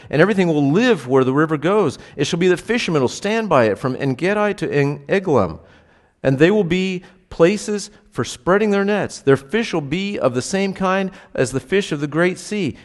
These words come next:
exceedingly many." So, I think literally, there's gonna be fishermen hanging out on this thing,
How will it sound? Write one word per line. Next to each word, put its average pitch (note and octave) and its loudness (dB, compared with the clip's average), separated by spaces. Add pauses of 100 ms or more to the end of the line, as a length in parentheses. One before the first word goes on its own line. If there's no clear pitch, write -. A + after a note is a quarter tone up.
exceedingly F3+ -2
many." E3+ -2 (160)
So, - 0 (760)
I B2+ 2
think D3 4
literally, G3+ 4 (140)
there's C3 2
gonna E3 4
be - -2
fishermen D3+ 2
hanging B2+ 0
out A2+ 2
on G#2+ 0
this G2+ -6
thing, E2+ -6